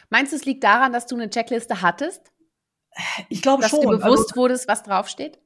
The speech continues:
Speaker 2: Also natürlich, äh, da stand nicht drauf, dann kommt eine Pandemie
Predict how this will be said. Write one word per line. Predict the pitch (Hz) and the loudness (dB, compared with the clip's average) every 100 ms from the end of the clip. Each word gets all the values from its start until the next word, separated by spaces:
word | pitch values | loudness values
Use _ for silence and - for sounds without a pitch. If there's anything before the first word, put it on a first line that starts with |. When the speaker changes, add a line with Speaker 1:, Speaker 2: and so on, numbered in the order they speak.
| _ _ _ | _ _ _
Speaker 2:
Also | 226 214 | 0 2
natürlich, | 196 233 240 185 - | 2 4 4 2 0
äh, | 214 208 196 - | 0 0 -2 -8
da | 214 | -6
stand | 185 220 202 | -2 0 0
nicht | 262 277 | 0 0
drauf, | 226 233 240 | 2 2 4
dann | 226 196 | 2 0
kommt | 202 190 185 | 2 0 0
eine | 180 180 | 0 0
Pandemie | - 247 262 285 339 339 339 | 2 2 2 2 0 0 -2